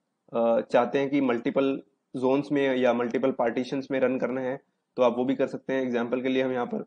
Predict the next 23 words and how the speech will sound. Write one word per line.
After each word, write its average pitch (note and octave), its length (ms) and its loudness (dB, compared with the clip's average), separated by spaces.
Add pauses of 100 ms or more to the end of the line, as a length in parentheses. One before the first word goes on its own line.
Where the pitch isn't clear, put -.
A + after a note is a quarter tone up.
करेंगे, B2+ 360 0 (580)
अ, A2+ 240 2
select C3 420 0 (100)
और A#2 340 2
यहाँ A#2+ 160 -2
पर B2 140 0
हम B2 180 -2 (920)
कुछ - 300 -6 (100)
area C3 260 4
select C#3 300 2
करके D3 280 -4
अपना B2 400 -2 (520)
content B2+ 360 0
को C#3+ 400 0 (280)
एक C3+ 140 0
और C3 140 4
file C3 260 4
यहाँ C3 140 0
पर C3 120 4
रन B2+ 160 0
करना B2+ 180 0
चाहेंगे C3 340 -2
specific C3+ 520 -6